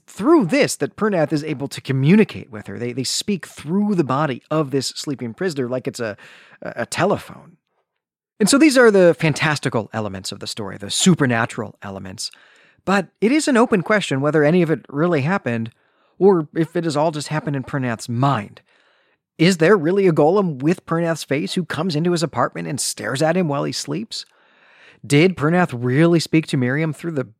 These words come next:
belly of a sleeping prisoner? Uh, and, and, and so on. We question all of it. And I lean towards no. Uh, I lean towards that none of this actually happened, that there is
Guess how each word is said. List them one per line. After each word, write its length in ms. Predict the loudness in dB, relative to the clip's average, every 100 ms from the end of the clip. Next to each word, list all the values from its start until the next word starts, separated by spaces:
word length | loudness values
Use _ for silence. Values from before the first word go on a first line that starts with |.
| _
belly 340 | -6 -4 -4 -4
of 140 | -2
a 260 | -2 -2 -4
sleeping 460 | -4 -4 -2 -6
prisoner? 880 | -2 -4 -4 -8 -10 -12 -14 -16 -12 -8
Uh, 120 | -4
and, 160 | -2 2
and, 200 | 2 4
and 180 | 2 2
so 220 | 0 -2
on. 140 | -8
We 120 | -14
question 460 | -6 -2 -2 -2 -4
all 240 | -4 -4
of 80 | -6
it. 180 | -12 -20 _ _ _ _ _ _ _ -6
And 300 | -2 -2 -4 _ _
I 140 | 0 2
lean 220 | 2 -2
towards 300 | 0 0 2
no. 300 | -2 -4 -12
Uh, 60 | -12
I 320 | -10 -2 0
lean 220 | 2 0
towards 420 | -2 -4 -4 -4 -10
that 340 | 0 0 0 0
none 300 | 2 2 2
of 80 |
this 160 | 0 -2
actually 400 | -4 -6 -12 -12
happened, 340 | -14 -12 -10
that 120 | -6 -4
there 120 | -2
is 420 | 0 0 -2